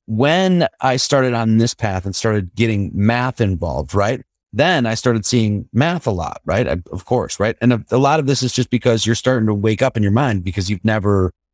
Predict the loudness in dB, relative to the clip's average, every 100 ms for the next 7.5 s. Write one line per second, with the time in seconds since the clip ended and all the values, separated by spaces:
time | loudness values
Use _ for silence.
0 | _ -2 0 0 0 0 0 0 0 -2
1 | -4 0 0 2 0 2 0 2 2 2
2 | 0 -2 -2 2 4 2 0 -4 -8 -8
3 | -6 -6 -2 -2 -2 -4 -6 -20 -6 -4
4 | 0 0 0 0 0 0 -2 -2 -2 _
5 | -2 0 2 0 0 0 -2 -2 -2 -2
6 | -4 -4 -4 -2 -2 -2 0 0 2 2
7 | 2 0 -2 -8 -18